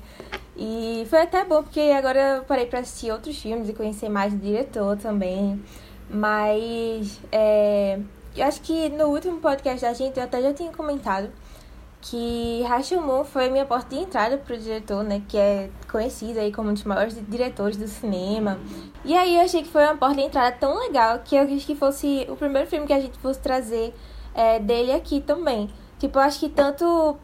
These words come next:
pela história, pela influência dele no cinema japonês e tal, e pra Kurosawa também,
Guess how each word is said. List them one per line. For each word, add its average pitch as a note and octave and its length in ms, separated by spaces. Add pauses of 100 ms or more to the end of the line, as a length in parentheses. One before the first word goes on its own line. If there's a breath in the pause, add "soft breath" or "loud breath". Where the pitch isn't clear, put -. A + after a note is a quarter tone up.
pela C#4+ 220
história, A#3 840 (200)
pela A#3 360
influência C#4 600
dele A3+ 400
no A3+ 140
cinema A3+ 560
japonês G#3+ 600
e - 40
tal, G3+ 340
e G3+ 180
pra G3+ 200
Kurosawa G#3 560
também, G#3 480